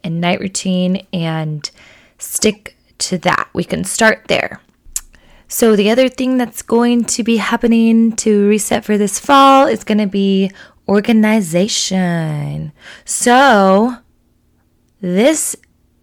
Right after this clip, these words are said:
is a very tough topic for me because I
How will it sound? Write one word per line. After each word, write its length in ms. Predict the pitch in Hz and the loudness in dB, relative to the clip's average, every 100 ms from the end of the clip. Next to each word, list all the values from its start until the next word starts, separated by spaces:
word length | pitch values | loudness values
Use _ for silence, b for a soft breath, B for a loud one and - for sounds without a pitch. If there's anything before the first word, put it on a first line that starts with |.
| _ - | _ -8
is 140 | 175 | -4
a 100 | 165 | -4
very 340 | 156 185 247 208 | -2 0 0 -2
tough 200 | 165 - | -6 -8
topic 380 | 160 165 190 | -10 -8 -10
for 120 | - 175 | -8 -6
me 160 | 165 | -6
because 460 | 160 160 175 165 160 B B B B B _ - | -6 -6 -4 -4 -6 B B B B B _ -6
I 640 | 214 254 214 202 196 196 | -2 0 0 0 0 -2